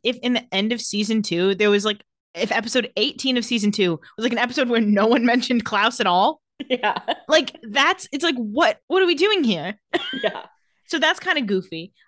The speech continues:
Speaker 1: Um, <laughs>
Speaker 2: <laughs>
Speaker 1: but it, it is what it is, I suppose.
Speaker 2: I mean, once he starts shapeshifting for all of them, I'm sure the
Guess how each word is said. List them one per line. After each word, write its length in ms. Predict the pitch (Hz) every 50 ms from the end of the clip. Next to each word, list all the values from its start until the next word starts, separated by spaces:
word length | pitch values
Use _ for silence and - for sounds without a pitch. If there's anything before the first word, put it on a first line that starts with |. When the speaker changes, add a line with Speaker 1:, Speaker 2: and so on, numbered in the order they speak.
| _ _
Speaker 1:
Um, 300 | - 240 240 240 247 302 -
<laughs> 1000 | - 807 831 855 880 906 - - 784 - 605 622 605 587 - - 988 1017 1017 1077
Speaker 2:
<laughs> 0 | 554 - - - - - _ _ - - - -
Speaker 1:
but 120 | 254 262 262
it, 200 | 269 262 285 -
it 120 | 320 294 285
is 200 | 294 294 285 269
what 100 | 302 285
it 120 | 269 233
is, 140 | 226 214 220
I 120 | 202 208
suppose. 460 | 208 - - 185 - 160 156 151 - 214
Speaker 2:
I 200 | 220 233 233 240
mean, 540 | 240 247 240 240 240 233 233 233 233 240 _ _ _ _ _ _ _ _ _ _ _
once 380 | - 208 180 233 269 285 302 -
he 100 | 330 320
starts 440 | 302 - - 277 269 262 - - -
shapeshifting 640 | 262 254 262 262 - - 269 254 - 254 240 233 233
for 120 | 233 220
all 260 | 208 202 208 214 220 226
of 100 | 226 226
them, 320 | 240 240 240 240 240 220
I'm 240 | - 170 175 170 185
sure 260 | 180 - - 190 180
the 220 | 170 170 160 151